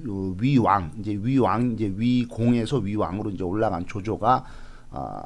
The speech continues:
그 한나라의 이제 최고의 이제 승상이면서, 어, 위왕으로 해서 정권을 잡고 있었죠. 그래서 이제 한나라의 그 황제인, 어, 마지막 황제인 헌제는 뭐,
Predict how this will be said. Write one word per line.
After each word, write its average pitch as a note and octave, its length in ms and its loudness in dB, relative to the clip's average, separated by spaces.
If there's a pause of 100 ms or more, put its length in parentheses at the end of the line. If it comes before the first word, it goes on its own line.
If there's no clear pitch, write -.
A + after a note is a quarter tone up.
(320)
그 C2 340 -6
한나라의 G#2 1040 2
이제 - 140 -8
최고의 A#2+ 540 0
이제 G#2 260 -8
승상이면서, C3+ 1000 -2 (420)
어, D#2+ 400 -8
위왕으로 G2 560 0
해서 A2 260 -6
정권을 F#2 380 -6
잡고 - 220 -8
있었죠. F2 600 -6
그래서 F2 220 -10
이제 E2+ 160 -4
한나라의 F#2+ 800 -2
그 D#2+ 140 -10
황제인, A#2 680 -2
어, C2+ 280 -8
마지막 F2+ 440 0
황제인 F#2+ 300 -4
헌제는 A2+ 460 0
뭐, D#2+ 280 -6